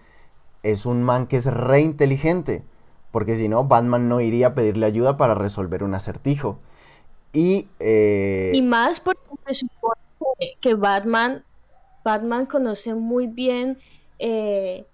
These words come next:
Speaker 2: el cómo descubrir este tipo de rompecabezas que el acertijo le, le ha estado, eh, poniendo, bueno, que le puso durante la,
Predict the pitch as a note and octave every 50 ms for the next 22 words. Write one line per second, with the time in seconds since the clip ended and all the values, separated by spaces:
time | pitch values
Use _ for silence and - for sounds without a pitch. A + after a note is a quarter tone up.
0 | - _ _ _ - _ _ - A#3+ B3 A#3 - - - A#3+ A#3 A#3+ B3 C4 C4+
1 | C#4 C#4 C4 B3 A#3 G#3+ - - - G3+ A#3+ B3 B3 - - - B3+ A#3+ A#3 A#3+
2 | B3+ C#4 D#4+ D#4+ D#4 - D4+ D4 D4+ D4+ C#4+ C4 - C4+ C4 C4 B3+ B3 A#3+ A#3
3 | A#3+ A#3+ A#3 - A#3+ A3 - A#3+ A3 G#3 G#3 G3+ - A3+ - - C4+ B3 A3+ G#3+
4 | - A3+ G3 - G#3+ G#3 G3+ A3+ A#3+ B3 A#3 G#3 F#3 F3+ - - A3 A3 G#3 F#3+
5 | F#3 G3 - - A3+ A3 G#3+ A3 A3 A3 A3 A3 G#3 G3 G3 G3+ - _ _ _
6 | - _ _ _ - - G#3+ A3 G#3 G#3 G3+ G3 F#3 F3+ - A3 A3 G#3+ A3 A#3+
7 | C4 C4 G3+ G3+ A#3+ C#4+ C4 G#3+ - A#3 G3+ F#3+ - - D4 E4 E4 - C4 G#3
8 | F#3 F3+ F3+ G#3 A3 G#3+ G#3 G#3+ G#3 - G#3 G#3+ G3+ G3 G3 F#3+ F3+ F3 F3 -
9 | -